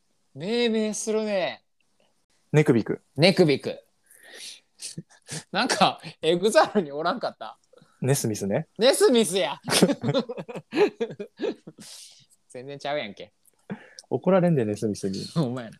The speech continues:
Speaker 1: ごめんなさい。すいません。
Speaker 2: ほんまに。
Speaker 1: <laughs>
Speaker 2: 変な感覚。
Speaker 1: 大変申し訳-、大変申し訳ない。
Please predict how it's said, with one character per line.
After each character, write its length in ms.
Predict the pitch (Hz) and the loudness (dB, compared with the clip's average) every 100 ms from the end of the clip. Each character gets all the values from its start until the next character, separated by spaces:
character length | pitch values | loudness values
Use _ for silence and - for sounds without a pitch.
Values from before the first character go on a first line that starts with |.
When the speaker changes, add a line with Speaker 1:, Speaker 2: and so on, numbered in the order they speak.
| - | -14
Speaker 1:
ご 80 | 110 | -8
め 80 | |
ん 40 | 110 | -6
な 60 | |
さ 120 | 107 101 | -4 -4
い。 80 | - | -6
す 100 | 113 | -10
い 40 | |
ま 100 | 92 | -10
せ 160 | 90 107 | -8 -6
ん。 60 | |
Speaker 2:
ほ 60 | 107 | -4
ん 20 | |
ま 60 | 104 | -4
に。 220 | 101 104 - _ - | -4 -6 -10 _ -2
Speaker 1:
<laughs> 640 | 220 - 196 - 165 156 | -2 0 -4 -4 -6 -2
Speaker 2:
変 100 | - | 2
な 80 | 123 | 4
感 140 | 110 | 4
覚。 0 | |
Speaker 1:
大 0 | |
変 120 | 117 117 | 2 0
申 40 | |
し 80 | 113 | 0
訳-、 180 | 131 - - _ | -2 -4 -12 _
大 120 | - | -2
変 140 | 110 113 | -2 -2
申 120 | 113 | -2
し 40 | 127 | 2
訳 200 | 120 117 | 2 0
な 80 | |
い。 60 | 95 | -4